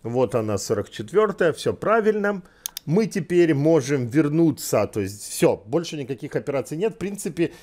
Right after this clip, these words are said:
как я уже сказал, этот скрипт достаточно универсальный, ресурсная группа,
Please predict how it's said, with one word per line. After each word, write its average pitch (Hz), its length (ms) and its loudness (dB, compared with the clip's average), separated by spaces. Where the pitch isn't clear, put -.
как 151 220 -2
я 151 80 6
уже 131 160 0
сказал, 180 480 2
этот 139 440 -4
скрипт 151 440 -6
достаточно 123 640 -4
универсальный, 123 880 -2
ресурсная 113 640 -6
группа, 127 580 0